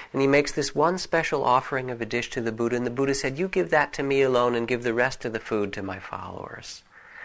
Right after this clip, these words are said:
knowing, as he does, that there's something tainted about this dish.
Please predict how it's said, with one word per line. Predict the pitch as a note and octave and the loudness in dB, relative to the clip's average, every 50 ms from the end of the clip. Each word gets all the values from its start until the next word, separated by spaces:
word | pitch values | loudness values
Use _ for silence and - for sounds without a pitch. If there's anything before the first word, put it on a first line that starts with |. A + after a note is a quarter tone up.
| - - - - - | -16 -16 -18 -14 -8
knowing, | - A2 A#2 B2 C3+ C#3+ D#3 D#3+ D3 C3 A#2 A2 G#2 - - - - - | 0 4 6 8 10 10 10 10 8 6 4 0 -4 -8 -12 -18 -10 -6
as | - G#2 G2+ - | -4 -4 -2 -2
he | - G#2+ | -4 -4
does, | F#2+ G#2 G#2 G#2+ G#2+ G#2 G2+ F#2+ F#2+ - - - - - - | 0 2 2 4 4 4 2 0 -4 -8 -12 -14 -20 -10 -4
that | - G#2 G2+ - | -2 -2 0 0
there's | A2 G#2 G2+ - | 0 0 0 0
something | - A2 G#2 - - G#2 G2 | -2 -4 -4 -4 -6 -8 -8
tainted | F#2+ - - - A#2 A#2 A2 G#2 - F#2 - | -8 -10 -8 -6 -6 -6 -6 -8 -10 -12 -12
about | - - - - - - | -10 -10 -10 -10 -10 -12
this | - - - - - | -14 -12 -12 -12 -12
dish. | - - - - - - - - - - - - | -12 -14 -14 -14 -14 -12 -12 -12 -12 -14 -16 -18